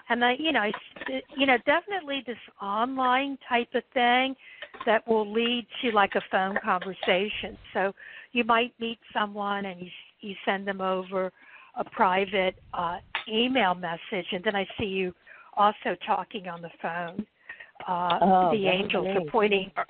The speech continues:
Speaker 1: are pointing. <laughs> They're actually holding up a, uh, cell phone.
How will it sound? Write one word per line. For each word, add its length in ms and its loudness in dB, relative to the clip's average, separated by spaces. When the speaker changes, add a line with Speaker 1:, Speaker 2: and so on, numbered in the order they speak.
Speaker 1:
are 180 2
pointing. 340 4
<laughs> 600 -2
They're 120 2
actually 360 0
holding 460 2
up 220 0
a, 260 -6
uh, 120 -8
cell 260 -4
phone. 280 -8